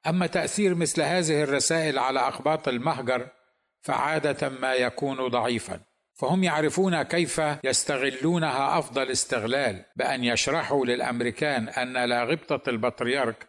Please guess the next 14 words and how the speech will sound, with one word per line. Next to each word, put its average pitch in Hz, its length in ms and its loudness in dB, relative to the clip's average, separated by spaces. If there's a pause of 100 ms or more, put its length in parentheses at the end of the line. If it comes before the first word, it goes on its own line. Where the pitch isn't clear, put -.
(100)
ولا 123 280 0
أي 160 220 2
أحد 147 340 -2
آخر 147 360 0
من 123 160 -4
المسيحيين 123 840 -2
في 123 260 -4
مصر - 280 -2 (140)
يمكنه 147 800 0
أن 131 100 -6
يقول 147 460 0
أفضل 135 460 -2
مما 131 360 -2
قيل، 123 340 -2